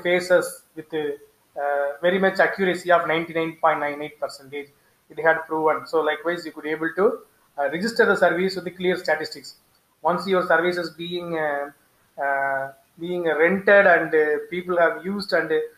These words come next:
uh, once they experience it, along with their sentimental analysis, the data what you have given will be clubbed and they will give you a, uh, corresponding feature that this service is doing this much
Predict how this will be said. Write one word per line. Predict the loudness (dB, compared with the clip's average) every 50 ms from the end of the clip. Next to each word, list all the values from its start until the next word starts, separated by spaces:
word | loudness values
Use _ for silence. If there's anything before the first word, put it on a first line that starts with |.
| _ _ _ _ _ 0
uh, | 2 4 6 6 6
once | 6 4 4 2 0
they | -2 0 0
experience | -2 -4 -6 -6 -4 -4 -2 -2 -2 -4 -4 -2 0
it, | 0 2 2 2 4 6
along | 6 6 6 4 2 0
with | -4 -2
their | -2 -2 -2 -2
sentimental | -2 -4 -6 -4 -2 -2 0 0 0 2 2 2 2 4 4 4
analysis, | 4 4 4 2 0 -2 -4 -4 -4 -6 -6 -6 -12 _ _ _ _ _ _ _ _ _
the | -4 0
data | 2 2 4 6 6 6 8
what | 8 6 6 6
you | 4
have | 4 4 2 0
given | 0 0 0 0 0
will | -2 -6 -6
be | -8 -10 -10
clubbed | -6 -2 0 0 0 0 -2 0 2
and | 4 4 2 0
they | -4 -6 -8
will | -8 -10 -10
give | -10 -10 -10 -8
you | -8 -8 -8 -4 0 4
a, | 6 6 6 6 4 2 0 -4 -8 _ _ _ _ _ _ _ -8
uh, | -6 -4 -4 -2 0
corresponding | 0 0 2 2 2 2 2 2 2 -2 -4 -4
feature | -6 -8 -6 -4 -6 -4 -2
that | -2 -4 -4 -4 -4
this | -6 -2 0
service | 2 2 2 0 -6 -8 -8
is | -10 -12 -12
doing | -10 -8 -6 -6 -6 -6 -8 -12 -12
this | -14 -12 -10
much | -10 -10 -10